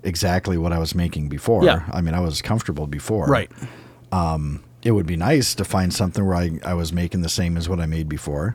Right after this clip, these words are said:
Speaker 2: Mm-hmm.
Speaker 1: Um, but I realize that that's a compromise I have to make. And if I make a little bit less money, um, but I'm enjoying the work,
Speaker 2: Right.
Speaker 1: okay,
Speaker 2: Right.
Speaker 1: that's fine, as long as I can live.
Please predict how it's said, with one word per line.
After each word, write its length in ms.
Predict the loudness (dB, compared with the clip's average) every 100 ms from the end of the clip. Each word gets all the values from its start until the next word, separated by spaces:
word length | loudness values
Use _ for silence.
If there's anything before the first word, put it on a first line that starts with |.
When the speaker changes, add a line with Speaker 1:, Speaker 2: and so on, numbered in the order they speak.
| 0
Speaker 2:
Mm-hmm. 220 | 2 2 -2 -12 -8 -2
Speaker 1:
Um, 460 | 0 0 0 -4 -8 -16 -20 -20 -20 -20 -20 -20 -20 -6
but 100 | 2
I 60 | 4
realize 520 | 6 6 6 4 2
that 80 | 0
that's 220 | -2 -2
a 40 | 0
compromise 560 | 0 0 0 0 0
I 60 | 0
have 160 | 0 -2
to 80 | -2
make. 320 | 0 0 0
And 100 | -2
if 120 | 0
I 100 | 2
make 240 | 2 2
a 40 | 0
little 200 | 0 0
bit 140 | -2
less 300 | -2 -2 0
money, 420 | 2 2 0 -4 -8 -20 -20 -20 -20 -14 -4
um, 520 | 0 0 0 -2 -6 -6 0
but 80 | 2
I'm 420 | 2 -2 -4 -8 -16 -20 -20 -20 -20 -20 -20 -20 -10 -2
enjoying 480 | 0 4 4 4
the 60 | 2
work, 460 | 2 2 2 -2 -6
Speaker 2:
Right. 260 | 0 0 0 -2
Speaker 1:
okay, 420 | -2 -2 -2 -4 -4 -2
Speaker 2:
Right. 240 | 0 0 -8 -20 -20 -20 -6
Speaker 1:
that's 220 | -4 -4
fine, 360 | -4 -4 -4 -4
as 160 | -2 4
long 160 | 4 4
as 80 |
I 100 | 2
can 220 | 0 0 2
live. 400 | 2 0 -6